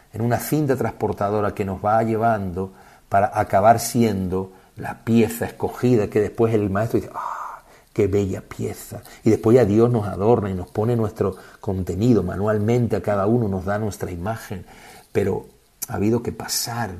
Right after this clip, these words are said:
por un proceso difícil. Todo horno tiene temperatura, todo horno tiene su tiempo.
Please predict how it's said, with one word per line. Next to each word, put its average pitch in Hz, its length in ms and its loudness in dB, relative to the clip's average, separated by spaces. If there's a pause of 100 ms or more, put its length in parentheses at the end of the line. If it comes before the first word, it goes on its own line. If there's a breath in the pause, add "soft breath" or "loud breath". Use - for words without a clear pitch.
(220)
por 95 160 -4
un 95 200 -2
proceso 95 600 -2
difícil. - 640 -8 (460 loud breath)
Todo 143 280 6
horno 147 340 4
tiene 147 260 0
temperatura, 98 1000 0
todo 113 260 0
horno 120 260 0
tiene 117 200 -2
su 87 200 -8
tiempo. 101 560 -6